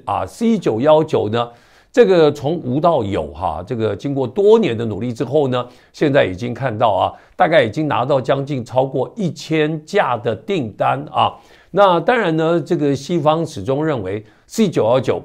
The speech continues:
不是百分之百中国制造哈，这个全世界其实说穿了，任何航空公司的东西啊，也都是这样啊，不管波音、空巴，它的发动机啊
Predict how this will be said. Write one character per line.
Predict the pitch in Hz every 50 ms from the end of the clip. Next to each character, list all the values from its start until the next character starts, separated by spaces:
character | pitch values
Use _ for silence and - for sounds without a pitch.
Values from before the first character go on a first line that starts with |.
| -
不 | - 139 160
是 | 170 - 226 214 165
百 | 127 127 - - - -
分 | 147 165 180
之 | 160 190
百 | 165 151 110 107
中 | 113 - 180 175 185 170
国 | 131 104 107
制 | 110 - - 131 107
造 | - 160 123 98 85
哈， | 82 107 107 90 - - _ _ _ _ _ _ _
这 | - 339
个 | 330 247 214 196 175 165 156 147 139 135
全 | 120 - 131 147
世 | 151 160 151
界 | 139 165 147 120
其 | 104 - 123
实 | 123 123
说 | 120 - 139 135
穿 | 127 - 123 120 117 113
了， | 107 92 - - _ _ _ _ -
任 | 220 254 226 165
何 | 117 120 117 120 123 123 131 139 151 143 151 143
航 | - 131 131
空 | 135 151 156
公 | 147 156 156
司 | 147 151 156 147
的 | 127 113
东 | 117 123 127
西 | 117 - - 123
啊， | 104 92 - - -
也 | - 110 104 98
都 | - 185 202
是 | - 160 151
这 | 139 196 190 165
样 | 165 180 190 185 185 - _ _
啊， | - 127 127 113 - - - _ _
不 | - 285
管 | 185 180 139 120 110
波 | 170 185 196
音、 | 190 196 196 185
空 | - - 190 185 180
巴， | 180 165 170 170 175 - _ _ _ _ _ _
它 | - - 254 262
的 | 240 226
发 | 185 - - 185 185 190
动 | 196 190 165 143 131
机 | - - 151 151 143
啊 | 107